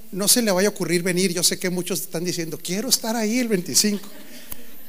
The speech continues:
Les tenemos una mala noticia. No van a poder venir el veinticinco. Chin. Pues si quieren venir, pero allá afuera se ponen a adorar, a cantar. Eso nadie se los va a prohibir.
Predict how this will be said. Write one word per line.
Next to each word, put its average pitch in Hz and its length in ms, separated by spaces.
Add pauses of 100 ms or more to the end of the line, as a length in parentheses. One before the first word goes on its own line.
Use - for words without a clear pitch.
(680)
Les 156 160
tenemos 165 380
una 180 160
mala 185 200
noticia. 170 480 (640)
No 160 240
van 190 160
a 185 140
poder 156 340
venir 127 260
el 131 80
veinticinco. 131 640 (1040)
Chin. 151 320 (2250)
Pues - 160
si 220 120
quieren 254 260
venir, 196 260
pero 254 140
allá 170 160
afuera 160 320
se 160 100
ponen 160 300
a 147 60
adorar, 127 440
a 151 80
cantar. 131 480 (300)
Eso - 180
nadie 175 220
se 185 100
los 139 160
va 139 80
a 143 100
prohibir. 160 680